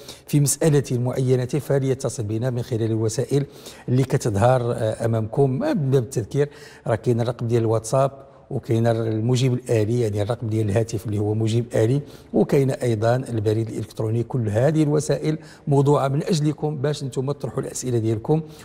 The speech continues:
وتعرفوا الأحكام الشرعية من خلال أو بواسطة هؤلاء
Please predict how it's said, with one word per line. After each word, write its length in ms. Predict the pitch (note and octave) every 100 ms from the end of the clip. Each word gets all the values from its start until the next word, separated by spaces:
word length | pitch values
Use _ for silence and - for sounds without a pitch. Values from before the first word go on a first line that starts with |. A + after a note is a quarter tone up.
| -
وتعرفوا 440 | D3 C3 C3+ C3
الأحكام 420 | D#3+ - - D#3+ D3+
الشرعية 600 | - D3 A2+ A#2 C#3 D#3+ - -
من 200 | C#3 F3
خلال 680 | E3 C3 A#2 A2+ A#2+ C3 -
أو 120 | C#3+
بواسطة 840 | B2+ B2+ B2+ E3+ E3+ C#3 B2 - A#2+
هؤلاء 480 | A#2+ A2+ A2+ B2+